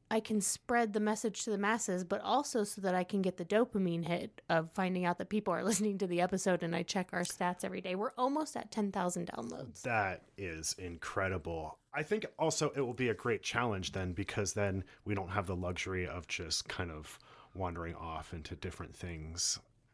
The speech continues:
Speaker 2: and then being able to edit it out later.
Speaker 1: <laughs>
Speaker 2: We'll have
Speaker 1: Totally.
Speaker 2: to get it right
Speaker 1: Totally.
Speaker 2: and keep our, rein ourselves in. So I think that'll be cool
Speaker 1: If our
Speaker 2: if we're gonna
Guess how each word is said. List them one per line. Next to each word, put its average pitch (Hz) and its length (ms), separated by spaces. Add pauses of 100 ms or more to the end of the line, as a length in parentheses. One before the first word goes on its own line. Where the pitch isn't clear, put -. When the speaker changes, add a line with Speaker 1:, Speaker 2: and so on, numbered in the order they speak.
(140)
Speaker 2:
and 76 380
then 85 240
being 85 200
able 80 200
to 82 160
edit 87 180
it 82 120
out 78 200
later. 90 220
Speaker 1:
<laughs> 196 200 (240)
Speaker 2:
We'll 214 100
have 135 260
Speaker 1:
Totally. 208 100
Speaker 2:
to 120 100
get 117 220
it 101 100
right 107 400 (300)
Speaker 1:
Totally. 220 440
Speaker 2:
and 131 300
keep 139 260
our, 113 160 (260)
rein 127 340
ourselves 117 920
in. 85 460
So 101 200
I 90 100
think 104 240
that'll 87 200
be 80 160
cool 73 400
Speaker 1:
If 220 100
our 254 100
Speaker 2:
if - 340
we're 113 160
gonna 90 240